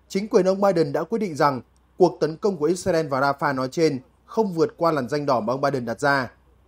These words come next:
Theo quan chức Mỹ, toàn bộ hoạt động tấn công của Israel cho thấy nước này có chú ý đến cảnh báo của Mỹ, để từ đó tấn công Rafah có mục tiêu và chính xác hơn.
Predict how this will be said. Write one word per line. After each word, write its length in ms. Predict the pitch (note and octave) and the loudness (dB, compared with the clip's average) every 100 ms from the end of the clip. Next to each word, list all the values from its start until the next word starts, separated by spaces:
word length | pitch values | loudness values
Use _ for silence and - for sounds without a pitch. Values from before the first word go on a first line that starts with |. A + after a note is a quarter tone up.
| _ _ _ _ _ _ | _ _ _ _ _ _
Theo 140 | F3+ E3 | 0 2
quan 140 | E3 | 2
chức 140 | C#3 F3 | 0 0
Mỹ, 280 | D#3+ F3+ G#3 _ _ _ | 2 2 0 _ _ _
toàn 220 | - F3 E3 | 2 2 4
bộ 140 | E3 | 2
hoạt 160 | D#3+ D#3 | 0 0
động 160 | E3 D#3+ | -4 -4
tấn 140 | D3+ | -4
công 180 | G#3+ G3 | -2 -2
của 100 | D3 | 0
Israel 360 | F#3 F#3+ E3+ D3 | -2 0 -2 0
cho 120 | D3+ | -2
thấy 360 | D3+ C3+ D3 G#3 _ _ - | 0 0 0 -4 _ _ 2
nước 260 | A3 A#3 | 4 4
này 160 | F3+ D3+ | 0 0
có 140 | D#3 | 0
chú 180 | D3+ D#3 | 0 0
ý 80 | D3+ | 2
đến 140 | D#3 | 0
cảnh 220 | F#3 B2+ | 0 -2
báo 120 | A2+ C#3+ | -2 -2
của 160 | D3 | -2
Mỹ, 300 | B2+ D#3 G#3+ - _ _ _ _ _ | 2 4 4 -2 _ _ _ _ _
để 180 | F3 D3 | 4 4
từ 160 | D3+ | 4
đó 180 | D3 C#3+ | 4 4
tấn 180 | D#3 D#3+ | 4 0
công 180 | G#3+ E3+ | 0 2
Rafah 380 | E3+ E3 E3+ D#3 | 2 2 0 0
có 100 | D3+ | -2
mục 180 | F3 - | -4 2
tiêu 280 | E3 D#3+ - _ | 6 6 4 _
và 200 | B2 C3+ - | -2 -2 -2
chính 140 | B2+ | -6
xác 140 | G#3 | -2
hơn. 260 | F3+ E3+ C#3 | 4 4 2